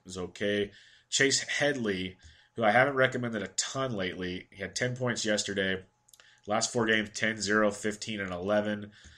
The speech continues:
He's, and eleven before that, so four of his last five have been double digits. He's swinging it better, and he's facing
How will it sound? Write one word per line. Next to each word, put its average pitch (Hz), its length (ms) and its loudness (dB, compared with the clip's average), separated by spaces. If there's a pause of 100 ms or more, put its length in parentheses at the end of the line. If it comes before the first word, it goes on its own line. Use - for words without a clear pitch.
(260)
He's, - 400 2
and 95 260 2
eleven 98 360 2
before 101 320 2
that, 101 180 2
so 107 80 -6
four 110 220 -2
of 107 60 0
his 98 120 -2
last 98 260 0
five 98 200 2
have 98 100 -4
been 92 100 -8
double 92 340 -4
digits. 110 540 0 (220)
He's 98 140 0
swinging 143 300 0
it 110 120 -4
better, 120 300 8
and 104 180 -2
he's 98 140 -6
facing 127 540 -2